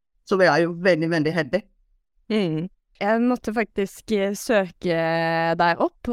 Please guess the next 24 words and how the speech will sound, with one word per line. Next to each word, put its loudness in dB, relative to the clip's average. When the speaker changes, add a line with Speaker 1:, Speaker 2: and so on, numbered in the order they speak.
Speaker 2:
og -2
da 4
leste 0
jeg 2
at, -10
eh, 0
under 0
stortingsvalget 0
nå -2
sist, -6
i 0
tjue -2
tjueén, 0
så 2
fikk, -4
eh, 4
Rødt -6
litt -4
over 2
tre -2
prosent -4
oppslutning -2
i -2
Gjerstad. 0